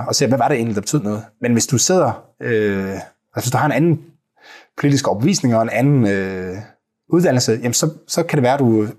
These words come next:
opsøger den litteratur, som bekræfter, at det faktisk var det, staten gjorde, øh, der havde en effekt. Øh, og det kan jo være en af de, og grunden til, at vi,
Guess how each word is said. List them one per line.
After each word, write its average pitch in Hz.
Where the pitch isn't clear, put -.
opsøger 120
den 120
litteratur, 110
som 98
bekræfter, -
at 110
det 107
faktisk 107
var 92
det, -
staten 117
gjorde, -
øh, 104
der 104
havde 120
en 107
effekt. -
Øh, 98
og 117
det 151
kan 175
jo 147
være 135
en 165
af 139
de, 151
og 123
grunden 175
til, 143
at 117
vi, 123